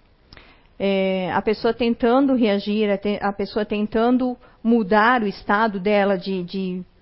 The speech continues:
pensar, de, só que aí o que aconteceu? Várias outras pessoas começaram a, a falar pra ela e eu vejo assim, a pessoa quando ela está num estado desequilibrado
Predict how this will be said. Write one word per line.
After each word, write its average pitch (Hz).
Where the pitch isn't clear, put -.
pensar, 208
de, 190
só 285
que 285
aí 285
o 285
que 302
aconteceu? 262
Várias 285
outras 277
pessoas 262
começaram 254
a, 233
a 226
falar 233
pra 220
ela 226
e 226
eu 330
vejo 320
assim, 269
a 214
pessoa 269
quando 370
ela 302
está 285
num 269
estado 247
desequilibrado 202